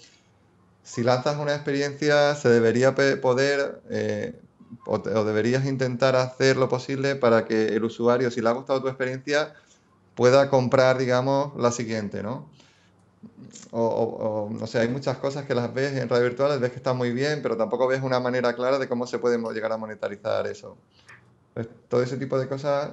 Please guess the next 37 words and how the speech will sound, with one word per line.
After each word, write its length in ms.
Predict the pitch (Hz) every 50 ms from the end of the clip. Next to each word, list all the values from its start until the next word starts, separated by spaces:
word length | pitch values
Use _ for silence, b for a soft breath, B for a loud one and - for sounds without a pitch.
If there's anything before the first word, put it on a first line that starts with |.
| - -
yo 640 | 107 98 113 120 117 120 127 131 131 131 131 131 131
creo 160 | - 120 123 123
que 60 | 131
los 120 | 123 123
desarrolladores 600 | 120 123 123 135 127 123 120 120 123 127 143 147
también 260 | 143 131 117 123 135 143
tienen 220 | 160 151 139 127
que 80 | 120 113
pensar 280 | 107 107 101 117 104
en 120 | 104 101 101
ello. 240 | 98 95 92 - - _ _ _ -
O 40 | -
sea, 200 | 107 101 95 90
está 220 | - - - 120
muy 180 | 127 135 131 127
bien 220 | 131 139 135 135
que 60 | 135
has 60 | 135
tenido 140 | 135 135 127 127
una 80 | 123 123
idea, 500 | 123 127 147 156 156 151 147 143 - - _ _
eh, 220 | - 104 101 101 104
un 60 | 107
proyecto 380 | - 120 120 120 120 120 117 123
muy 140 | 117 113 110
bueno 240 | 110 120 120 117 107
para 140 | 120 110
realidad 220 | 107 107 113 117 113
virtual, 420 | 110 107 113 113 117 131 147 151 139
me 80 | 117
da 60 | 110
igual 180 | 113 113 113 113
que 80 | 113 117
sea 140 | - 113
mobile 480 | 107 107 104 104 113 120 127 131 127 117
o, 120 | 107 107
o, 600 | 107 104 - - 98 98 98 101 101 104 104 117